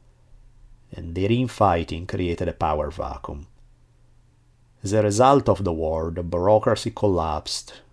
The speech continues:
the shogun lost power, and government was completely decentralized, which in turn allows the rise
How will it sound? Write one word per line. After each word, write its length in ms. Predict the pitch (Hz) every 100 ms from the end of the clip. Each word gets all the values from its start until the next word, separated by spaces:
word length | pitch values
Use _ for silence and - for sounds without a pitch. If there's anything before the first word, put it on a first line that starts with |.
| _
the 120 | - 92
shogun 560 | - 104 98 98 92
lost 320 | 90 85 -
power, 520 | 87 71 71 73 73 - _ _ _ _ _ _ _ _ _ -
and 460 | 85 85 85 95 104
government 640 | 107 104 110 104 98 92
was 320 | 92 85 82
completely 560 | - 101 92 104 - 101
decentralized, 1000 | 95 90 - 87 85 - 69 69 67 82
which 240 | 85 -
in 100 | 104
turn 320 | 98 104 104 98
allows 480 | 92 90 90 92
the 100 | 98
rise 600 | 90 92 92 80 80 -